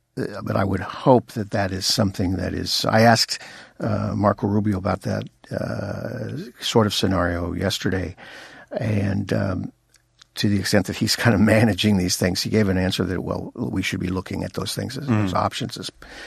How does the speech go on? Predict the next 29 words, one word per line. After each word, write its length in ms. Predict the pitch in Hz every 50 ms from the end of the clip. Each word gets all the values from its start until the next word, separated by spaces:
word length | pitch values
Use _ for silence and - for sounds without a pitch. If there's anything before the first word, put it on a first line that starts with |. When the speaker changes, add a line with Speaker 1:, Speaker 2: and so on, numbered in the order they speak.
| - - - _
Speaker 1:
as 300 | 147 - - 156 104 101
a 40 | 107
possibility. 720 | - - 101 98 - - 113 104 110 117 117 - - 98
So 180 | - - 113 107
maybe 260 | 90 95 95 90 92 95
he 200 | 98 95 92 92
is 320 | 90 90 - - - - _ _ _ -
can 180 | - 104 - - -
kind 120 | - 95
of 80 | 98 -
push 280 | - - 98 - -
the 80 | - 117
planning 440 | - - - 98 98 98 98 98 92
forward. 440 | - - 110 95 87 85 92 87 - _ _ _ _ _ _ _ _ _ - - - - - - - - _ _
Speaker 2:
Um, 360 | - 113 101 92 87 82 87
yeah, 80 | 139 165
it 40 | 160
just, 140 | 165 156 -
it 100 | - -
just 160 | - 110 - - _ _ _
seems 280 | - - - 120 110 -
sort 160 | - 117 92
of 140 | 90 - - _ _ _ _ - - - - - - _
obviously 680 | - 107 120 123 127 127 110 - - 107 98 92 92 90 -
intuitively 680 | 98 101 90 - - 113 110 104 95 90 85 92 90 82
correct 540 | - - 95 92 98 95 87 - - 92 85
that 180 | 90 82 82 - - - - -
images 720 | 113 113 113 107 98 90 98 95 90 87 85 82 - - - -
of 500 | - 92 90 87 85 82 80 80 80 -